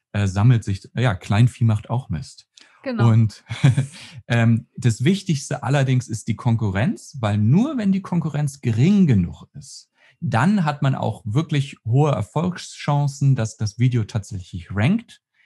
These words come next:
Speaker 1: dass es dort bleibt in den Suchergebnissen über längere Jahre, äh, und dadurch halt eben auch den Job macht, dass es soll. Äh, man darf nicht, äh, de-, äh, den Fehler machen,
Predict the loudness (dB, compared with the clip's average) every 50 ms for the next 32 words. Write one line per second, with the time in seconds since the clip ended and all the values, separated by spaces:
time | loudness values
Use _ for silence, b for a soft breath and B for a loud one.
0 | b b b -12 b -4 -4 -2 -2 -4 -4 -4 -4 -4 -4 -4 -4 -4 -2 0
1 | 0 -2 -2 -2 -2 0 0 0 0 0 -4 -6 -6 -6 -6 -4 -4 -4 -4 -4
2 | -4 -6 -4 -4 -6 -4 -2 -4 -2 0 0 0 2 2 0 0 0 0 2 2
3 | 2 2 2 2 0 0 0 0 0 0 0 0 0 0 -2 -4 -8 b b b
4 | b b b b b b _ _ 2 2 2 2 2 2 2 2 2 2 0 2
5 | 0 0 0 0 -2 -2 -2 -2 -2 0 0 0 0 -2 -4 -4 -2 0 0 2
6 | 2 2 0 0 0 0 0 0 -2 -2 -4 -4 -4 -4 -6 -8 -8 -4 -2 0
7 | 0 2 0 -2 -4 -8 -10 -6 -4 -2 0 0 0 0 0 0 0 0 -2 -2
8 | 0 0 2 2 2 0 -2 -6 -12 _ _ -20 -14 _ -4 -2 0 0 -2 -4
9 | -6 -8 -10 -10 -8 -8 -6 -4 -2 -2 -4 -2 0 0 0 0 2 2 2 2
10 | 2 2 0 0 0 B